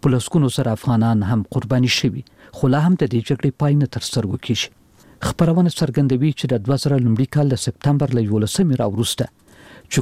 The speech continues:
کوم هدفونه د افغانستان لپاره ټاکل شوي وو، د هغوی له ډلې ځینې ترلاسه شوي دي. نیویارکر په دې برخه کې ښوونځیو ته د نجونو تګ ته اشاره کړې ده. د زیږون پر مهال د میندو او ماشومانو د مړینې د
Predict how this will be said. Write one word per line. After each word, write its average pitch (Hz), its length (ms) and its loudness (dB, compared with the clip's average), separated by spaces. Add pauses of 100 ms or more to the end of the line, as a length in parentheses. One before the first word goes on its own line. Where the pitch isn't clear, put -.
(120)
کوم 180 220 4
هدفونه 160 420 0
د 117 160 -2
افغانستان 113 540 0
لپاره 120 340 -4
ټاکل 110 320 -2
شوي 170 240 2
وو، 175 160 0 (400)
د - 20 2 (120)
هغوی 113 280 0
له 101 140 0
ډلې 170 280 4
ځینې 131 180 2 (100)
ترلاسه 120 480 0
شوي 113 240 0
دي. - 80 -8 (680)
نیویارکر 139 680 0
په 143 100 -4
دې 135 80 2 (100)
برخه 139 240 -2
کې - 160 -2
ښوونځیو 127 540 0
ته 139 100 0
د 107 140 0
نجونو 123 280 0 (100)
تګ 127 180 0
ته 131 60 0 (100)
اشاره 127 340 -2
کړې 98 240 -4
ده. - 80 -6 (580)
د 123 160 2
زیږون 117 260 2 (140)
پر 131 180 -2
مهال 143 260 0 (120)
د 113 160 0
میندو 143 280 2
او 113 140 0
ماشومانو 135 420 2
د 107 120 -4 (100)
مړینې 139 340 4
د 123 40 0